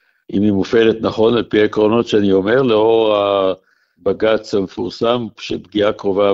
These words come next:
ולוודאות בביטחון המדינה וביחסי החוץ. אם למשל עכשיו, אה, פרסמו על החיילים המצרים, מי, מי היה צריך לפרסם את זה? זה רק הביא ל-, לבעיות בינינו לבין מצרים. אני, בתקופה שאני הייתי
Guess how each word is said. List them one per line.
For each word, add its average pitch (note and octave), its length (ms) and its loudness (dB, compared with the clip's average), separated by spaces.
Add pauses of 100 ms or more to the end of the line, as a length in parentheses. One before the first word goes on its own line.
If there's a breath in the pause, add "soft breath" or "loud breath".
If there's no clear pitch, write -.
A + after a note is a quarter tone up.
ולוודאות F#2 680 2
בביטחון F#2 540 -4
המדינה G2 380 -2
וביחסי G2 520 -2
החוץ. F2 420 -6 (100)
אם A#2+ 60 -4
למשל A#2 460 2
עכשיו, G#2+ 520 0
אה, G2 440 2 (280)
פרסמו G#2+ 640 0
על G2 200 2
החיילים F#2+ 840 0
המצרים, F#2+ 520 0 (280)
מי, A#2 220 0
מי A2+ 120 -4
היה A#2+ 200 2
צריך - 260 -2
לפרסם A2+ 460 -2
את G#2 60 -2
זה? F#2+ 120 -4
זה F2 120 -4
רק G2+ 240 0
הביא G#2 220 -2
ל-, G2 300 0 (120)
לבעיות G2+ 640 0
בינינו G2+ 400 -4
לבין F#2+ 160 -6 (100)
מצרים. F2+ 380 -2 (420)
אני, G#2 180 -2
בתקופה G2+ 500 -2
שאני G2 300 0
הייתי F#2 680 2